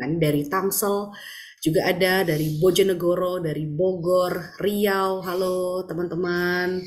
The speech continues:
Bagi teman-teman mungkin yang bisa menggunakan virtual background seperti yang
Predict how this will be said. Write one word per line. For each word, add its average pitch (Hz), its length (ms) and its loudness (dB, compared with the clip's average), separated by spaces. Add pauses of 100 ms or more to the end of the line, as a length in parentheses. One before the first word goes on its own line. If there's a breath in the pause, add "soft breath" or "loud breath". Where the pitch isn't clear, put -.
(1700 loud breath)
Bagi 180 240 2
teman-teman 220 400 2
mungkin 269 380 2
yang 175 340 2
bisa 170 400 2
menggunakan 170 560 0
virtual 170 400 0
background 165 600 2
seperti 156 500 -4
yang 147 240 -2